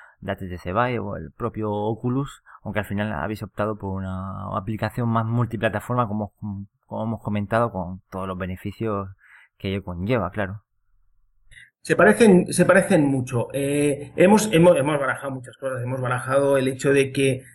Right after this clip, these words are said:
Speaker 2: de, el, el hecho de ir multiplataforma, ho-, hoy en día la multiplataforma o la multiventana, si quieres llamarlo,
Speaker 1: Sí.
Speaker 2: mm, eh,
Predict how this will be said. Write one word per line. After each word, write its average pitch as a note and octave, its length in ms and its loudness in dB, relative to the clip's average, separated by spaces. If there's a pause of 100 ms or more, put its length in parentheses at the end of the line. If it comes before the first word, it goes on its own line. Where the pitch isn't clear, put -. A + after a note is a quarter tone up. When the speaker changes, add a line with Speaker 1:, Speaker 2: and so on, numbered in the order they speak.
Speaker 2:
de, - 240 -4 (1300)
el, D#3 260 2
el F3 100 8
hecho G3 200 6
de G#3+ 80 8
ir G#3+ 160 8
multiplataforma, F3+ 1000 4
ho-, - 140 0
hoy G3 180 6
en G3 140 6
día F#3+ 140 8
la E3+ 100 8
multiplataforma D3+ 1000 2
o B2+ 140 0
la B2 120 4
multiventana, B2+ 1080 4
si B2 120 -10
quieres B2+ 220 -4
llamarlo, C3+ 640 2 (100)
Speaker 1:
Sí. C3 220 0 (380)
Speaker 2:
mm, C3+ 560 6 (500)
eh, B2 760 6